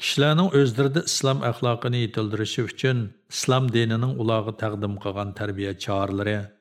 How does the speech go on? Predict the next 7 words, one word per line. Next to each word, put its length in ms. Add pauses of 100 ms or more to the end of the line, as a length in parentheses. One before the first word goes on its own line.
amaliy 380
mashq, 460 (320)
yaxshi 420
muhit, 420 (260)
yaxshi 400
ulga, 400 (380)
musulmon 520